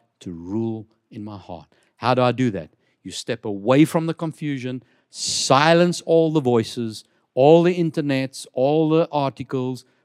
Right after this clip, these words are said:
put it aside and meditate the word of God. "Father, you lead me in peace." Jesus, you said, "In this world, there's gonna be trouble, but I can rest because you've overcome the world, and I'm trusting you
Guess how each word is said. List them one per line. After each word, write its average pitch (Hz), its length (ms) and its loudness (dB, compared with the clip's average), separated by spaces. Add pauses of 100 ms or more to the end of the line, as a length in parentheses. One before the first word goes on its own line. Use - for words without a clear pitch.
put 139 140 2
it 180 120 4
aside 139 640 4 (440)
and 98 300 -10
meditate 143 600 6
the 143 80 2
word 135 260 2
of 127 100 -2
God. 95 360 -8 (400)
"Father, 127 320 0
you 131 440 2
lead 147 360 0
me 135 240 -2
in 127 100 -6
peace." 92 300 -10
Jesus, 139 460 -2
you 113 100 -4
said, 139 280 -2
"In 117 120 -2
this 147 200 -2
world, 170 260 -2 (340)
there's 165 200 -2
gonna 156 200 2
be 175 100 0
trouble, 117 460 -2 (460)
but 104 100 -6
I 98 80 -6
can 92 200 -8
rest 135 380 2
because 92 320 -12
you've 120 160 0
overcome 120 460 -4
the 127 80 -6
world, 101 300 -8 (300)
and 76 160 -12
I'm 139 200 0
trusting 180 520 -4
you 113 260 -4